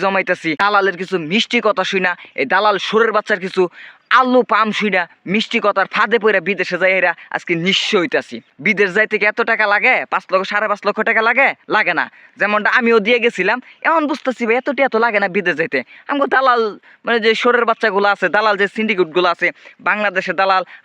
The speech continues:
আর বিদেশের যে সৌদি আরবের যে দালাল সিন্ডিকেটগুলো আছে, এই দুই সুরের বাচ্চা,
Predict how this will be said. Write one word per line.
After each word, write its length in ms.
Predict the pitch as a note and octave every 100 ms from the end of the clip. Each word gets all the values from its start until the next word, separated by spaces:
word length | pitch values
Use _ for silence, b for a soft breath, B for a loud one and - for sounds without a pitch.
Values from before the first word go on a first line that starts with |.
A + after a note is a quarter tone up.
| D#3
আর 80 | E3 D#3+
বিদেশের 400 | G3+ G3+ F#3+ E3
যে 120 | F3 D#3+ B -
সৌদি 200 | G#3+ G#3
আরবের 240 | G3+ F#3+ E3+
যে 60 | E3+
দালাল 300 | F3+ F3+ F3 G#3
সিন্ডিকেটগুলো 520 | G#3 F#3 E3+ E3 E3+ E3
আছে, 140 | D#3+ - B -
এই 60 | F#3+ D#3
দুই 180 | B3 B3 -
সুরের 260 | A3 A3
বাচ্চা, 260 | G#3 G#3 G3